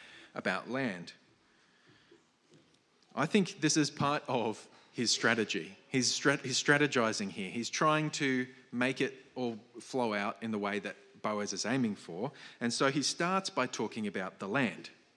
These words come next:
Now, we haven't heard about this land before in the story, so how did Boaz know about this land? We don't know. Maybe Ruth explained it, the situation, the, the night before when they were talking about it. Perhaps Ru-, Boaz just knew,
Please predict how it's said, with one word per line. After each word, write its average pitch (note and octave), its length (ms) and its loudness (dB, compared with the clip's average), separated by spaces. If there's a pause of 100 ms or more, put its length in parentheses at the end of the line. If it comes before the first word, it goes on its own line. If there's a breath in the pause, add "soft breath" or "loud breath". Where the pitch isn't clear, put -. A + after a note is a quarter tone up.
(600 loud breath)
Now, B2 120 2
we D#3+ 80 4
haven't D#3 200 6
heard C#3 160 6
about A#2+ 200 4
this A#2 180 -2
land G#2 240 -2
before G2 420 -2 (240)
in G#2+ 100 -6
the G2+ 80 -2
story, F#2 360 -4
so A#2 260 0 (360)
how C#3+ 180 2
did C3+ 160 -2
Boaz C3+ 340 2
know C#3 120 4
about C3+ 220 4
this C3 180 0
land? C#3 260 -2 (140)
We A2 100 -4
don't F#2+ 140 -4
know. A#2+ 220 -4 (120)
Maybe A#2 260 -2
Ruth A2+ 520 0
explained A#2+ 520 -2
it, B2 120 0 (420)
the A#2+ 80 -10
situation, B2 760 0
the, G2 360 -2
the G#2+ 60 -6
night G#2 240 -2
before C3 460 2
when A2+ 140 -2
they G#2+ 80 0
were G2 100 0
talking C3 300 -2
about B2 240 0
it. A#2+ 80 -4 (580 loud breath)
Perhaps D3+ 400 -2
Ru-, C#3 220 2 (180)
Boaz C#3+ 360 4
just - 240 0
knew, C3 560 0